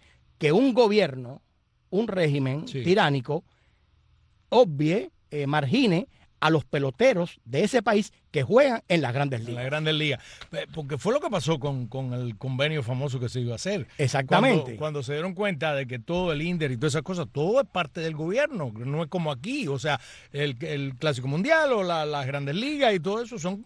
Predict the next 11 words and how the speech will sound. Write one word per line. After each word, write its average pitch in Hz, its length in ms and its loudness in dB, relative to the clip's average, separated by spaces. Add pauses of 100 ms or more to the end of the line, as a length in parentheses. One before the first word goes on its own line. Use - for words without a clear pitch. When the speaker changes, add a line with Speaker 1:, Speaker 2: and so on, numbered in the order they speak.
Speaker 2:
son 190 200 -4
organizaciones 185 560 0
Speaker 1:
Independientes. 143 500 2
Speaker 2:
independientes 185 840 -4
del 185 120 -8
gobierno. 151 380 -10
Speaker 1:
Independientes. 107 520 -6 (220)
Speaker 2:
Que 147 140 -2
es 143 80 0
la, 151 240 0
la, 151 180 -4